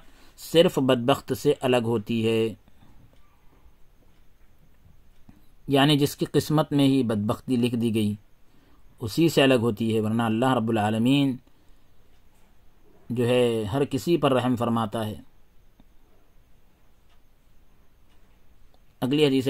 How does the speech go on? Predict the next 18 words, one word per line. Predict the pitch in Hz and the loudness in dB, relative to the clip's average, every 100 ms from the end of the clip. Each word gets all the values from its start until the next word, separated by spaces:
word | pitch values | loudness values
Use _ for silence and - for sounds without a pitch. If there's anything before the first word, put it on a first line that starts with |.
| 120 | 0
پاک | 123 110 | 0 0
کا | |
نمبر | 120 117 120 | -2 0 -2
ہے | |
چار | 110 120 120 | 0 0 0
ہزار | 110 117 117 | -2 -2 -2
نو | 113 | -6
سو | 104 117 | -6 -8
ترتالیس۔ | 120 107 117 113 107 - - - - - - - - - - - - - | -8 -4 -4 -2 -4 -8 -18 -18 -14 -14 -14 -18 -12 -8 -8 -8 -10 -4
حدثنا | 123 139 139 139 | 0 2 4 4
ابو | 135 | 4
بکر | 127 131 | 0 -2
بن | 127 | -2
ابی | 123 123 | -2 -2
شیبۃ | 131 123 120 | -2 -2 0
و | 120 | 0
ابن | 117 | -2
السرح | 120 127 117 | -4 -4 -4